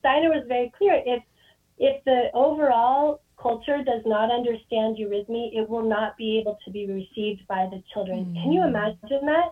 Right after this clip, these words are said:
Speaker 2: Yeah.
Speaker 1: I mean, we've got some work to do.
Speaker 2: Yeah.
Speaker 1: To, that's why I love going on tour. I went on tour with Eurythmy, and we performed here in, in town. Um, we packed the theater with all the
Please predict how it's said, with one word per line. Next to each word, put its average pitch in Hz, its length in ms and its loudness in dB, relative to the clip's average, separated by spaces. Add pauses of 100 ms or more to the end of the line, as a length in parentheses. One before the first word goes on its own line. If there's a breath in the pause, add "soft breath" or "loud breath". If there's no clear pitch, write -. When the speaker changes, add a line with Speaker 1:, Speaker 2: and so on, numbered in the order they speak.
Speaker 2:
Yeah. 190 280 -6
Speaker 1:
I 262 80 0
mean, 269 300 2 (160)
we've 311 180 -2
got 370 220 0
some 277 180 2
work 262 260 -2
to 311 120 -2
do. 190 380 -2 (180)
Speaker 2:
Yeah. 196 360 -4
Speaker 1:
To, 269 220 0
that's 285 280 2
why 302 180 6
I - 20 2
love 269 220 2 (220)
going 254 260 4
on 240 160 2 (140)
tour. 240 480 2 (340)
I 247 60 2
went 262 140 2
on 247 240 2
tour 330 300 2
with 240 120 0
Eurythmy, 277 360 0
and 233 80 2
we 285 140 0
performed 302 680 2
here 262 220 2
in, 247 220 -2
in 240 260 -4
town. 214 520 -2 (160)
Um, 220 320 2
we 233 220 -4
packed 277 440 0 (280)
the 262 180 2
theater 285 400 2
with 220 140 0
all - 260 2
the 294 80 0